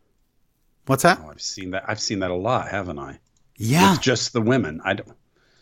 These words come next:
Speaker 1: Well, no, you saw it with the, with the Street Profits and the New Day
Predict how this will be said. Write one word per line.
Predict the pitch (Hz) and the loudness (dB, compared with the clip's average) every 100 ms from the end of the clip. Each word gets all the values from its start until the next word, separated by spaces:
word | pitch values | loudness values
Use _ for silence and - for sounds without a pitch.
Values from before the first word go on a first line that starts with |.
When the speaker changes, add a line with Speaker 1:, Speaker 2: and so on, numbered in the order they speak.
| _ _ _ - | _ _ _ 12
Speaker 1:
Well, | 190 | 12
no, | 220 165 | 12 12
you | 170 180 | 10 8
saw | 196 175 | 8 8
it | |
with | 151 151 | 8 4
the, | 147 | 4
with | 123 135 | 4 4
the | 139 123 | 4 4
Street | - 170 | 4 8
Profits | 170 143 - | 8 8 4
and | 143 | 2
the | 127 110 | 2 2
New | 127 135 | 4 4
Day | 98 | 2